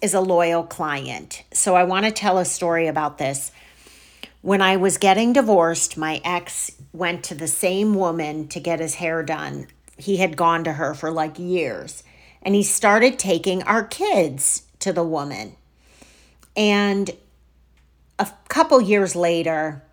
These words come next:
he was out of town and my daughter needed a haircut, and I took her there because I thought, "Well, this is where she goes." I am not kidding you when I tell you that when I walked in, the woman looked at me like I was the devil.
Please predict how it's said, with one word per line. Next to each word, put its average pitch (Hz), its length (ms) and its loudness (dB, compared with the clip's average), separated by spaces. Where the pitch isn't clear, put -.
he 247 180 0
was 233 140 4
out 208 180 4
of 202 120 0
town 160 640 -4
and 175 140 -6
my 170 140 -4
daughter 180 400 0
needed 185 340 0
a 190 80 0
haircut, 156 640 -4
and 196 140 -4
I 233 100 0
took 453 320 -4
her 339 120 2
there 151 300 2
because 165 340 -4
I 180 120 0
thought, 175 340 2
"Well, 214 300 2
this 180 220 -4
is 202 120 -2
where 240 200 2
she 285 180 -2
goes." 262 580 0
I 226 160 6
am 294 140 2
not 269 280 0
kidding 208 340 2
you 214 180 2
when 196 160 0
I 180 120 0
tell 180 260 -2
you 190 160 2
that 175 180 -2
when 180 140 -4
I 170 100 -2
walked 156 400 -2
in, 160 500 -8
the 170 140 -4
woman 180 560 -2
looked 165 300 -6
at 175 100 -2
me 185 160 -2
like 165 240 -2
I 156 80 0
was 156 220 -4
the 160 100 -6
devil. 143 540 -6